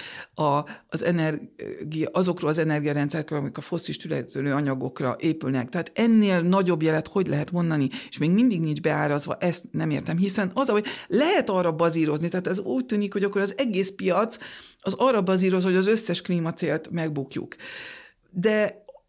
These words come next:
de akkor is, ö, szóval mindenképpen bukik, vagy a klímacél bukik, akkor pedig az egész gazdaság bukik, vagy ezek a beruházások egy része bukik. Nekem ez a furcsa, hogy még mindig ez, ez nincsen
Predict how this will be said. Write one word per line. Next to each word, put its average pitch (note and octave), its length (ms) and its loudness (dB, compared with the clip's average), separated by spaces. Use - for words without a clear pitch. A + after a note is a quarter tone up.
de G3+ 500 0
akkor B3 400 -2
is, G3+ 280 0
ö, F#3+ 340 4
szóval A3+ 220 4
mindenképpen G#3+ 580 4
bukik, F#3 320 0
vagy A#3+ 160 4
a C4 100 4
klímacél B3 540 2
bukik, A#3 380 0
akkor G#3+ 320 0
pedig F#3 220 -2
az D#3 100 0
egész D3 260 0
gazdaság F3 480 0
bukik, B3+ 400 -2
vagy A3 280 2
ezek G#3 280 4
a G#3 40 0
beruházások G3 560 2
egy G#3+ 140 2
része F#3+ 380 4
bukik. D3+ 400 -6
Nekem G3 300 -2
ez A3+ 120 2
a F#3 60 0
furcsa, F3+ 400 -2
hogy E3+ 140 0
még E3+ 160 2
mindig E3+ 420 2
ez, D#3 220 0
ez D#3 120 0
nincsen D#3 480 0